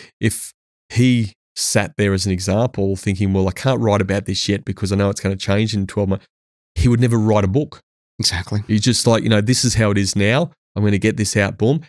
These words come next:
Speaker 1: and I'm just gonna create edition two, three, four, five, six, seven, eight as I need to." And some of those, he said in the interview, I think he's written substantial amounts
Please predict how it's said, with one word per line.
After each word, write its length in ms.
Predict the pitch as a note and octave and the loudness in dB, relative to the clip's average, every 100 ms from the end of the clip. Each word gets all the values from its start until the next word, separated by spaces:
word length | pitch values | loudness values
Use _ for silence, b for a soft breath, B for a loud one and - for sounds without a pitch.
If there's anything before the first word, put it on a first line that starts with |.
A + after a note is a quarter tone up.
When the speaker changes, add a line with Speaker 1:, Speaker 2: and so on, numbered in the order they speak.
| _ | _
Speaker 1:
and 120 | - C3 | -2 0
I'm 120 | D3+ | 0
just 140 | A#2+ | 0
gonna 140 | A2+ G#2 | 0 0
create 400 | - A2 A2+ - - | 0 2 2 -2 -8
edition 340 | A2 A2 - G2 | -4 -2 -2 -2
two, 240 | - A2 | 2 0
three, 220 | - G#2 | 2 -2
four, 200 | - A2 | 0 -2
five, 220 | - A2 | 0 -2
six, 220 | - A2 - | -2 -4 -2
seven, 220 | G#2 G#2 | 0 0
eight 200 | C#3 B2+ - | -2 -4 -4
as 140 | G#2+ | -2
I 60 | G#2+ | 2
need 220 | A2 D#3+ | 2 0
to." 220 | - - - _ _ _ _ | -2 -4 -6 _ _ _ _
And 100 | A#2 | -2
some 180 | A2+ D3+ | 2 2
of 40 | B2+ | 4
those, 360 | A#2+ - - F#2 | 2 0 -6 -4
he 140 | G2+ | -4
said 280 | - A2 G#2 | 0 0 2
in 80 | G2+ | 0
the 80 | |
interview, 260 | G#2+ D3+ A#2 | 0 0 0
I 60 | G2 | -2
think 200 | - F#2+ | -4 -4
he's 240 | G#2 - | -4 -2
written 340 | A2 G#2+ G#2 G2 B B - | -2 0 -2 -4 B B -6
substantial 960 | - G2+ - - A2 A2 - G#2 F#2+ - | -4 -2 -2 2 2 0 0 0 -2 -2
amounts 580 | G2+ G#2 G2+ - - | 0 2 0 -4 -8